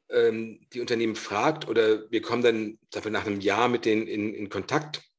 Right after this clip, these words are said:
dann fragen wir sie und dann sagen sie, ja, ja, haben wir mal gemacht und sowas.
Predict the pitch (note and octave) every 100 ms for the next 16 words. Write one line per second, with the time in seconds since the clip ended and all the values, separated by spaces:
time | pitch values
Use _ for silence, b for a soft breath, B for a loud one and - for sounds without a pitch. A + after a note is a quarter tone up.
0 | _ _ _ _ - G#2 - - C#3 B2+
1 | C3 G#2+ G#2 G#2 G#2+ G2+ F#2+ G#2+ G#2+ G#2
2 | A2 G#2 G#2 G2+ A2 - G#2 G#2 F#2